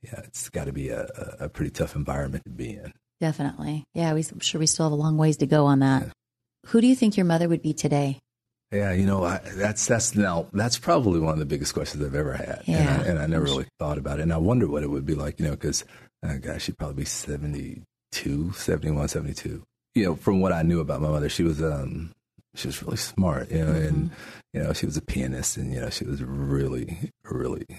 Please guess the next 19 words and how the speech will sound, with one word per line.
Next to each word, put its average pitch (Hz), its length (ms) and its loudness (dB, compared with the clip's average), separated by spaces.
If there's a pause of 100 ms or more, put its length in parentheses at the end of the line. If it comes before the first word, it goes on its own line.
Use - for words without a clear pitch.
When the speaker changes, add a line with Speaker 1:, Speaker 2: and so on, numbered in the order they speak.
Speaker 1:
smart. - 360 -2 (800)
I 80 280 -4 (180)
recently 87 720 2
found, 80 680 -2
um, 71 540 -6 (180)
someone 110 360 4
watched 73 360 -2
the 73 80 -4
show - 460 -2 (120)
in 73 160 -2
Natchitoches - 440 -6
Parish, - 420 -4
and 71 120 -4
I 67 220 -6
went 82 220 0
and 78 120 2
did 71 160 0
a 64 40 0
parade 73 680 0